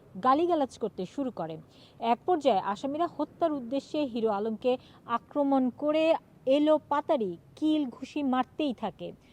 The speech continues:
মারধরের এক পর্যায়ে তাদের মধ্যে থেকে অজ্ঞাত একজন হত্যার উদ্দেশ্যে হিরো আলমের কলার চেপে ধরে শ্বাসরোধের চেষ্টা করে। এর মধ্যে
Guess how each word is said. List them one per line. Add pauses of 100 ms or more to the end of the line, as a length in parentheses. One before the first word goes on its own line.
(140)
মারধরের (100)
এক (100)
পর্যায়ে (360)
তাদের
মধ্যে
থেকে
অজ্ঞাত
একজন (340)
হত্যার (100)
উদ্দেশ্যে (200)
হিরো
আলমের (380)
কলার
চেপে
ধরে (360)
শ্বাসরোধের
চেষ্টা
করে। (360)
এর
মধ্যে